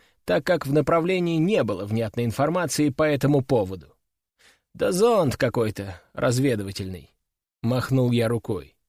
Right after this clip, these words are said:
"Он довольно крупный и тяжёлый, но грузоподъёмности должно хватить". "Это зонд проекта сто восемнадцать девятьсот пятьдесят три?" "Хм, наверное",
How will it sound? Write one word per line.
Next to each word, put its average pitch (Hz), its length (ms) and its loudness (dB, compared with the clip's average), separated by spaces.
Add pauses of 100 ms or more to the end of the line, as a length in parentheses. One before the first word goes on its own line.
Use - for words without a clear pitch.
(360)
"Он 185 240 0
довольно 190 460 2
крупный 190 460 2
и 151 40 -2
тяжёлый, 156 720 2
но 123 320 -2
грузоподъёмности 147 1200 2 (320)
должно 151 420 4
хватить". 139 640 0 (1040)
"Это 117 220 -4
зонд 127 360 -2
проекта 131 560 -2
сто 143 220 -2
восемнадцать 135 800 0 (280)
девятьсот 143 540 0
пятьдесят 160 640 0
три?" 247 320 0 (920)
"Хм, 110 340 0 (300)
наверное", 180 800 2